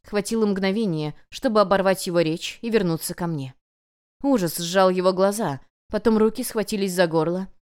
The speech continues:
и советник Жуцао рухнул в воду. Река легко заглотнула его кровь и понесла ее прочь. Закон учения прост. За измену — смерть. Мой голос, мой меч, их склоненные головы. Предатель мертв.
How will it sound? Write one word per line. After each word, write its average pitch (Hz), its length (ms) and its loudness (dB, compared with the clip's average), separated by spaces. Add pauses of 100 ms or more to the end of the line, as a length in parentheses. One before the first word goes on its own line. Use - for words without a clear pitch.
(100)
и 247 60 -6
советник 220 460 0
Жуцао 196 500 -2
рухнул 170 400 -2
в 170 60 -8
воду. 135 360 -8 (680)
Река 240 260 2
легко 320 320 0
заглотнула 233 540 0
его 185 200 4
кровь - 440 -6 (180)
и 269 80 -4
понесла 226 420 0
ее 170 220 2
прочь. - 400 -10 (480)
Закон 233 340 2
учения 233 360 0
прост. 233 400 -8 (340)
За 240 200 2
измену — 208 420 0
смерть. - 500 -6 (460)
Мой 196 200 2
голос, 170 500 -2 (120)
мой 208 180 0
меч, 165 380 -4 (220)
их 165 140 -4
склоненные 180 580 0
головы. 135 420 -4 (440)
Предатель 240 400 0
мертв. - 420 -4